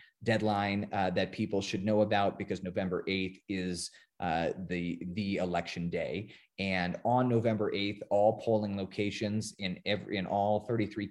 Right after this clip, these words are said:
counties are open from seven A M to seven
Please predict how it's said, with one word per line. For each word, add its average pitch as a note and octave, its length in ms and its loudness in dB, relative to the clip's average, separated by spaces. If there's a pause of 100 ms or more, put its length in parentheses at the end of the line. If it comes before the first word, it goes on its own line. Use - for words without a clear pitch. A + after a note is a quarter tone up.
counties G2+ 500 -2 (320)
are G2+ 200 4
open A2 300 2
from F#2+ 160 -4
seven A2+ 400 2
A G#2+ 320 0
M G#2 380 -2 (100)
to F#2+ 280 -8
seven G#2 420 0